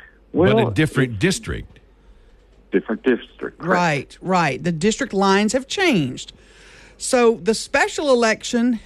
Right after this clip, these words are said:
Speaker 3: who's on the ballot for that seat now, for the, uh, the, the special election?
Speaker 2: All right. Well, right now the only person on it is Grace Ann Blake 'cause Mister Cawthorn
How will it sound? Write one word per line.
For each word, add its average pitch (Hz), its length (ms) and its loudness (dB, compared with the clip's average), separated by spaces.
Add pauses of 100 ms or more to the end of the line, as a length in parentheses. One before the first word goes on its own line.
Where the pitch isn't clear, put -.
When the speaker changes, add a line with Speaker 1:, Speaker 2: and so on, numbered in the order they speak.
(120)
Speaker 3:
who's 277 240 2
on 277 160 4
the 247 80 4
ballot 220 360 2
for 202 120 -2
that 190 220 0
seat - 460 0
now, 160 440 2
for 180 220 -2
the, 170 220 0
uh, 175 100 -2
the, 180 180 0 (220)
the 180 160 2
special 226 500 0
election? 127 560 -4 (960)
Speaker 2:
All 98 160 2
right. 131 180 -2
Well, 101 280 2
right 113 260 4
now 135 220 2
the 120 60 -2
only 110 160 -2
person 110 460 -8
on 107 160 -2
it 101 120 -2
is 90 100 -8
Grace 107 340 0 (100)
Ann 98 280 0
Blake 101 480 2 (220)
'cause 101 260 -12
Mister 101 320 -8
Cawthorn 104 640 -4